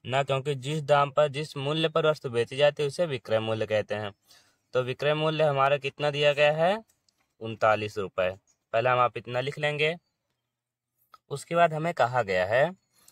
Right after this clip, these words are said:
उतने प्रतिशत का लाभ होता है, मतलब जितने परसेंट का लाभ होता है उतना उसका क्रय मूल्य था,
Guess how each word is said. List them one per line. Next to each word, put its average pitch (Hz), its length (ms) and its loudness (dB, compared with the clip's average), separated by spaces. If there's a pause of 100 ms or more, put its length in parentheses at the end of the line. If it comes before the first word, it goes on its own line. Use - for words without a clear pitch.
(260)
उतने 165 420 2
प्रतिशत 165 500 -2
का 180 120 2
लाभ 131 380 8
होता 107 260 -4
है, 101 60 0
मतलब 135 280 0
जितने 147 300 -4
परसेंट 156 440 4
का 165 140 2
लाभ 131 260 8
होता 156 280 2
है 170 100 8
उतना 147 340 0
उसका 165 340 2
क्रय 135 300 2
मूल्य 139 340 0
था, 101 320 2